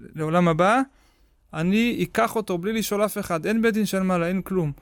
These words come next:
וככה היה, בשעה שנפטר רבי יוחנן, פסק העשן, פסק העשן. פה אנ-, ואז פ-, הס-, הספדן שהספיד את רבי יוחנן אמר, "אפילו שומר הפתח לא עמד לפניך רבנו", השומר של גיהינום לא יכל לעמוד בפני רבי יוחנן.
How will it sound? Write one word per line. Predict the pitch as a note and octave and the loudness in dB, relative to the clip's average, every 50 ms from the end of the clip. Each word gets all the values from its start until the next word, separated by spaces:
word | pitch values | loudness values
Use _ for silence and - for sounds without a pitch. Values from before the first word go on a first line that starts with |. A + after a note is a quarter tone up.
| _ - - - - D#3+ | _ -20 -20 -14 -6 -4
וככה | D3+ C#3+ - G3 G#3 G3 - G3 F#3 F3+ | -4 -2 0 0 0 0 0 -2 0 0
היה, | F3+ F3 E3 D3+ D3 | 0 0 0 -2 -2
בשעה | C#3 C#3+ - - - F3 F3+ F#3+ F#3 | -4 -6 -8 -8 -6 -4 -2 -2 -2
שנפטר | - - E3 D#3+ D3 - - F3+ F3 E3 | -4 -4 -6 -8 -8 -6 -4 -2 -2 -2
רבי | D#3+ D3+ D#3 | -2 -2 -2
יוחנן, | D3+ D3+ - - C#3 C#3 E3+ F#3+ G#3+ G#3+ G3 | -2 -2 -2 -2 -2 0 2 4 4 4 4
פסק | - D#3 C#3+ - - F#3 F3 - D#3 | 2 0 0 2 2 2 2 2 2
העשן, | D3 C#3+ C3+ - - G3 G#3+ A3+ A3 A3 - - _ _ _ - - _ _ _ _ _ _ _ _ _ - - _ - - - | 0 0 0 0 0 2 2 0 0 -2 -6 -14 _ _ _ -20 -20 _ _ _ _ _ _ _ _ _ -20 -20 _ -20 -14 -10
פסק | - D3 - - F#3 F3 - | -8 -4 -2 0 0 0 0
העשן. | E3+ D#3 D3 - - D3+ C#3+ C#3 C3+ | 0 0 0 0 -2 -2 -2 -2 0
פה | - G3 G3+ | 2 2 2
אנ-, | G3 F#3 F3 - A#2+ | 2 2 0 -2 -4
ואז | D3 D#3 D#3 D#3+ G3+ F#3 D3+ | -4 -2 2 2 2 0 0
פ-, | - - E3+ D#3+ - - | -2 -4 -4 -4 -4 -6
הס-, | - D3+ C3+ - - | -6 -6 -6 -6 -4
הספדן | D3 D3 C3+ - D#3 C#3 - D3 D#3 G#3 G#3+ G#3 | -2 -2 0 0 -2 -2 -2 -2 0 0 0 0
שהספיד | D3 D#3+ D3 - - G#3+ G#3+ | 0 -2 -6 -4 -2 0 0
את | G3 F3 | 0 0
רבי | E3+ D#3+ E3+ G#3 | 0 0 2 2
יוחנן | A3+ G#3 - F#3+ E3+ E3 | 2 2 0 0 -2 0
אמר, | E3 E3+ G3+ A3 G#3 G3 G3 - - - - - - - - D3 | 0 2 2 2 2 2 -2 -6 -14 -20 -20 -20 -20 -12 -8 -8
"אפילו | - - A3+ B3 B3 - | -4 0 2 4 4 4
שומר | - G3 G3 A3 A3+ G#3+ | 2 2 4 4 4 4
הפתח | G3+ F#3+ - A3+ A3 - G3 - - | 2 2 0 0 0 0 -2 0 0
לא | G3 | 2
עמד | G3 G3 G3 G3 | 2 4 2 2
לפניך | F#3 F3 - F#3+ G3 F#3+ F#3 G3 | 2 2 2 2 2 2 0 0
רבנו", | F#3+ F#3+ F#3 G3+ A3+ A3 G#3+ G3 F#3 E3+ | 0 0 2 2 4 4 4 4 2 2
השומר | E3+ - - F#3 G3 G3+ | 0 -2 -2 0 0 0
של | F#3+ - F3+ F3 | 0 0 -2 -2
גיהינום | E3+ F#3 F#3 G3+ F#3+ F#3 | 0 2 4 4 4 4
לא | F#3 | 4
יכל | F#3 F3 - F3+ F3 | 2 2 2 0 2
לעמוד | E3+ E3 E3 F3 E3+ D#3 | 2 2 2 2 2 2
בפני | D3+ D3 - F3 E3+ | 0 0 0 2 2
רבי | D#3+ D#3 D3+ D#3 | 2 2 2 2
יוחנן. | D3+ D3 - - D3 C#3 C#3 C3+ C3 C3 C3 | 2 2 2 0 0 2 4 4 4 4 2